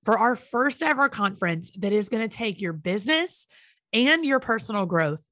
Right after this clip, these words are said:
to the next level. This is not your mama's business conference, and we want you there. We're gonna bring together three hundred women in a room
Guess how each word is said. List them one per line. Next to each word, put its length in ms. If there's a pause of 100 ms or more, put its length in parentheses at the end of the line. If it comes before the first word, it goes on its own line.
(140)
to 120
the 100
next 480 (140)
level. 440 (720)
This 220
is 220
not 480
your 120
mama's 400
business 400
conference, 600 (400)
and 580 (140)
we 280
want 360
you 400
there. 480 (280)
We're 120
gonna 160
bring 220
together 280
three 640
hundred 580
women 440 (320)
in 180
a 100
room 440